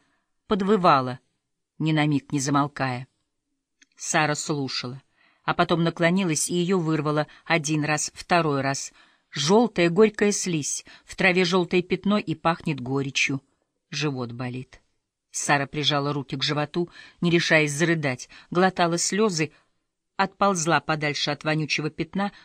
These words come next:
но головы не поднимала. Срам. Вот он, срам. Дэйв сразу поймет, что случилось,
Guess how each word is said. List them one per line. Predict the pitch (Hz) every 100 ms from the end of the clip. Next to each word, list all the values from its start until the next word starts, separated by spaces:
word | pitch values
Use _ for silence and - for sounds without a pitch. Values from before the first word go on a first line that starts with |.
| _
но | - 170 180 180 - _ _ -
головы | 175 185 190 175
не | 180
поднимала. | 180 185 202 190 147 143 - _ _ _ _
Срам. | - - 170 151 143 143 _ _ _ _ _ -
Вот | 156 165 139 143
он, | 139 135 _ _ _
срам. | - - 156 131 131 127 _ _ _ _ _
Дэйв | 170 180 165
сразу | - 170 151 143
поймет, | 143 143 143 131
что | - 143
случилось, | - 143 - 139 135 -